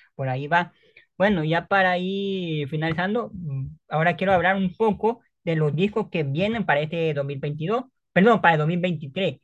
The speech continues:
Ya hablamos de los que salieron en dos mil veintidós y ahora vamos a los que vienen en el dos mil veintitrés. Ya hay discos que están completamente confirmados, hasta ya tienen fecha para que salgan. Otro disco,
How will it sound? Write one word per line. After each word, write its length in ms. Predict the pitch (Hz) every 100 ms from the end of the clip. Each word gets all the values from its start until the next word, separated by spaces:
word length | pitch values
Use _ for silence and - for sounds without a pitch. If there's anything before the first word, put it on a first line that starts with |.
| _ -
Ya 200 | 160 170
hablamos 460 | 175 196 226 254
de 120 | 185
los 200 | 160 143 -
que 400 | 160 180 208 -
salieron 380 | 147 143 170 190
en 60 | 170
dos 100 | 151
mil 120 | 156
veintidós 440 | 160 185 226 202
y 60 | 165
ahora 220 | 151 170
vamos 320 | 160 180 240 - _ _
a 100 | 156
los 220 | 151 160 -
que 200 | 180 165
vienen 340 | 165 202 190
en 120 | 156
el 60 | 143
dos 120 | 135
mil 260 | 143 156 -
veintitrés. 760 | 139 135 120 131 127 196 233 - _ _ -
Ya 320 | 170 175 190
hay 140 | 190
discos 460 | 165 180 226 - 208
que 80 | 160
están 280 | 202 185 -
completamente 800 | 151 131 185 202 202 196 143 127
confirmados, 760 | 180 196 233 233 214 180 208 190
hasta 240 | 160 139
ya 160 | 151 156
tienen 360 | 180 190 175 -
fecha 500 | 220 233 220 247 - _ - _
para 260 | 156 147 135
que 140 | 185
salgan. 580 | 196 196 156 156 196 - _ _ _ _
Otro 340 | - 180 220 214
disco, 460 | 233 208 226 170